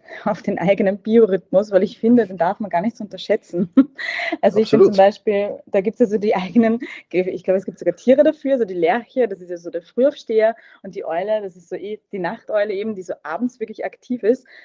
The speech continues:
Speaker 1: Und ich bin zum Beispiel definitiv eine Lerche, wenn ich mich so kategorisieren <laughs> darf. <laughs> Das heißt, ich bin zum Beispiel morgens am effizientesten. Da weiß ich, wenn ich mich hinsetze um acht Uhr bis meinetwegen Mittag, das ist die Zeit, da bringe ich am meisten weiter und da kümmere ich mich dann oft wirklich um die Sachen, die wichtig und wesentlich sind,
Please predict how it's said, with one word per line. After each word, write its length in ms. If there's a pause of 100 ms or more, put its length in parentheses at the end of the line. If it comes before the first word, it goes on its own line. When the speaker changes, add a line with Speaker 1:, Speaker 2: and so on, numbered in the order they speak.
(200)
Speaker 1:
Und 220
ich 140
bin 120
zum 140
Beispiel 280
definitiv 580
eine 140
Lerche, 460
wenn 100
ich 100
mich 160
so 80
kategorisieren 840
<laughs> 0
darf. 360
<laughs> 960
Das 140
heißt, 180
ich 140
bin 140
zum 100
Beispiel 260
morgens 640
am 240
effizientesten. 800
Da 100
weiß 260
ich, 120
wenn 120
ich 100
mich 120
hinsetze 640 (320)
um 240
acht 400
Uhr 240
bis 320
meinetwegen 540
Mittag, 520 (300)
das 140
ist 140
die 80
Zeit, 300
da 40
bringe 240
ich 80
am 100
meisten 380
weiter 280
und 120
da 80
kümmere 320
ich 80
mich 140
dann 180
oft 180
wirklich 300
um 120
die 140
Sachen, 420
die 220
wichtig 300
und 160
wesentlich 440
sind, 320